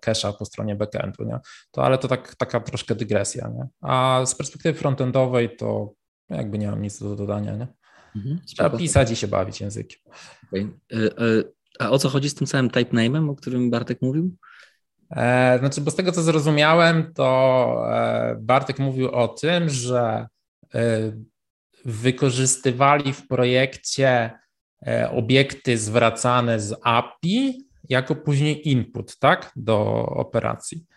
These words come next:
Speaker 1: E, no i to jest jakby w sensie antypattern, bo w, w GraphQL-u mamy w ogóle taki specjalny, mamy właśnie jakby dwa rodzaje typów. Jeden to jest type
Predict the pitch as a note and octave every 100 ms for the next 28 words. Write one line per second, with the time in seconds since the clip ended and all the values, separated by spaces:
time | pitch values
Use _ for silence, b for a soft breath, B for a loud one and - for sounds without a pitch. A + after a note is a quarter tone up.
0 | _ _ - - A#2+ B2 C#3 E3 D3+ D3+
1 | C#3+ D#3 D3 C3+ C3 C3 _ - - -
2 | D3+ - D3 C#3+ D3 C#3+ C#3+ - F3+ E3+
3 | B2+ - A2+ - B2+ C#3+ B2 B2+ B2+ B2+
4 | A#2+ - A#2+ A#2 A#2 A#2 B2 B2+ - C3
5 | B2+ B2+ B2+ B2 B2 A#2+ B2 A#2 - -
6 | B2 - - B2 B2 B2+ A#2+ A#2+ b b
7 | b - A#2+ A#2+ B2+ B2+ B2 A2+ A2+ B2
8 | C3 A2+ B2 A#2+ - A2+ A#2+ - A#2 A#2+
9 | A#2+ A#2 - A#2+ C#3+ A#3